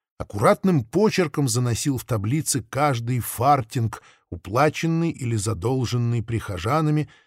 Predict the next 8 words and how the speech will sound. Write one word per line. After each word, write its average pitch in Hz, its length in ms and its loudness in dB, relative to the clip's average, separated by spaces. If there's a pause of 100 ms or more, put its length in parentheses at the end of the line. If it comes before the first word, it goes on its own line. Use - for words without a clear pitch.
(200)
с - 140 -6
теми 151 320 4
же 104 160 -2
фамилиями, 175 760 0
что - 220 -4
у 110 140 0
нынешних 127 800 -2
прихожан 90 720 -6